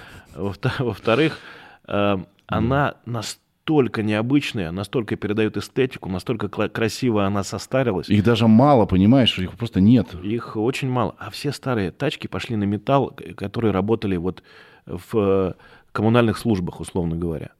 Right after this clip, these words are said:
Speaker 2: Мгм, мгм.
Speaker 1: Потому что они никогда не представляли ценности, они стоили копейки, в этом их был смысл. Она проезжает свои сто тысяч и под пресс.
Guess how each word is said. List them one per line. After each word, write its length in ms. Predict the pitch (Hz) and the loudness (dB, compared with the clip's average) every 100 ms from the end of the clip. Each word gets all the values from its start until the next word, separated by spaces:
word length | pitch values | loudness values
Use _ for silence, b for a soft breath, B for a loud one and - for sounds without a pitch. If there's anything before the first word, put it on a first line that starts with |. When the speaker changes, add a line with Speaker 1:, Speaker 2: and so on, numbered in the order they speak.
| - | -2
Speaker 2:
Мгм, 420 | 98 107 110 110 _ - | 0 2 2 -2 _ -8
мгм. 80 | 95 | -4
Speaker 1:
Потому 220 | 107 120 | 0 0
что 140 | - 123 | 0 -6
они 180 | 127 135 | -4 -2
никогда 300 | 135 139 151 | -2 0 0
не 80 | 135 | -2
представляли 380 | 110 143 131 113 | -4 -2 -2 0
ценности, 340 | 151 120 - | -2 -2 -4
они 100 | 101 | -6
стоили 280 | - 135 110 | -2 0 0
копейки, 420 | 113 107 123 - | 0 -2 -2 0
в 40 | 104 | -2
этом 220 | 113 113 | 2 0
их 120 | 107 | 2
был 160 | 123 107 | 0 0
смысл. 460 | 131 135 - - b b b b b | 0 0 -2 -12 b b b b b
Она 260 | - 110 107 | -4 -2 0
проезжает 580 | 110 117 135 190 170 - | 4 4 4 4 4 4
свои 180 | 143 | 0
сто 160 | 127 135 | 2 0
тысяч 400 | 120 123 104 - | 0 -2 -2 -8
и 80 | 135 | -6
под 240 | 131 110 | -4 -4
пресс. 340 | 110 104 71 | 0 -2 -2